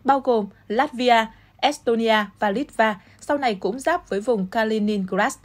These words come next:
của Nga. Thụy Điển cũng nằm ven biển Baltic và trở thành thành viên mới nhất của nato.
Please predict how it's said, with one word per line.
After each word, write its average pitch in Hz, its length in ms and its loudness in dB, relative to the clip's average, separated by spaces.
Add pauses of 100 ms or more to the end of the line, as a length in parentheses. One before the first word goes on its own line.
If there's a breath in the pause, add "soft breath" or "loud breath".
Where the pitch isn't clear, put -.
(240 soft breath)
của 220 200 0
Nga. 220 280 0 (460 loud breath)
Thụy 247 140 -2
Điển 214 220 2
cũng 226 280 -2
nằm 302 160 -2
ven 254 180 -2
biển 214 200 -2
Baltic 208 500 -2
và 240 180 4
trở 220 220 -4
thành 208 260 -4
thành 202 240 -4
viên 208 200 0
mới 185 160 -2
nhất 285 240 -2
của 208 120 -2
nato. 196 380 -2